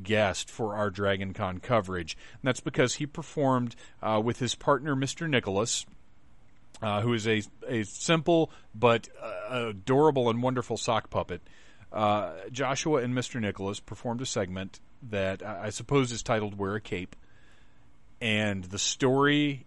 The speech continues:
is beautiful. The segment is beautiful.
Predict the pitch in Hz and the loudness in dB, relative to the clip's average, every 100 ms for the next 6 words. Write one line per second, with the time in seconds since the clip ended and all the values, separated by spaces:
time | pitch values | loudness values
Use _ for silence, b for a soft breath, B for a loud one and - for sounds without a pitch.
0 | - 110 104 101 92 - - - - - | -8 -2 0 0 -2 -4 -4 -6 -10 -14
1 | 110 113 135 135 165 170 b b b b | -4 0 0 0 -2 -2 b b b b
2 | b - 87 - 123 131 156 151 120 104 | b -8 -4 2 4 4 0 -4 -6 -6
3 | 104 110 107 - 95 107 | -2 0 0 -2 -4 -4